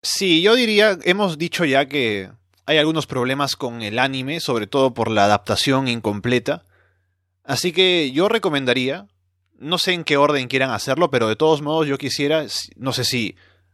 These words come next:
quieren hacerlo primero o al final, pero leer el manga, porque creo que la historia completa de Kenshin es muy buena, vale la pena verla toda. Así que, ya que no hay adaptación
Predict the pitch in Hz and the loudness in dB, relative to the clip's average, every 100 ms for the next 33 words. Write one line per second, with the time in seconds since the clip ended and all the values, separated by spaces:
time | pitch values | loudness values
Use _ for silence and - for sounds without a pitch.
0 | _ _ - 139 117 139 127 117 - 113 | _ _ 0 2 2 -2 0 0 0 -4
1 | 131 151 139 110 107 120 117 123 - _ | 0 2 4 2 0 -4 -8 -8 -14 _
2 | _ - 135 135 175 147 131 101 90 107 | _ 0 2 4 4 2 0 -4 -8 -10
3 | 110 135 190 165 139 - _ _ - 135 | -6 0 0 0 -4 -6 _ _ -2 -2
4 | - 208 185 147 127 160 143 160 - 170 | 2 2 2 0 2 2 2 -2 -2 -4
5 | 135 131 - - - - 202 170 160 196 | -4 -4 -6 -12 -14 -4 0 2 0 -4
6 | - _ 131 151 127 135 131 123 104 - | -14 _ 2 2 2 0 0 0 -2 -8
7 | _ _ _ 113 135 143 135 147 139 180 | _ _ _ -2 -2 2 0 0 -2 -6
8 | _ _ _ _ _ _ _ _ 120 160 | _ _ _ _ _ _ _ _ -10 -8
9 | 147 151 131 110 _ _ _ _ _ _ | -2 0 0 -4 _ _ _ _ _ _
10 | 143 160 170 147 156 170 165 - 147 170 | -2 0 0 -2 0 4 2 2 -2 0
11 | 160 180 196 | -2 -4 -14